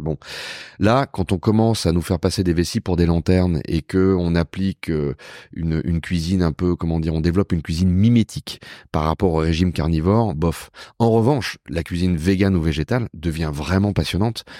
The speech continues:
lorsqu'elle devient un champ d'exploration culinaire. C'est-à-dire que,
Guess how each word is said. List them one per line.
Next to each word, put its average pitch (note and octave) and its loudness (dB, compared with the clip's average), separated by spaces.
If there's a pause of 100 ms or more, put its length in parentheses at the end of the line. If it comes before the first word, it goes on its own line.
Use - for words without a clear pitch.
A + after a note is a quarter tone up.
(220)
lorsqu'elle E2 -2
devient E2+ 0 (600)
un F2+ 0
champ G#2+ 2
d'exploration G#2 0
culinaire. D#2+ 0 (180)
C'est-à-dire - -4
que, F2+ 2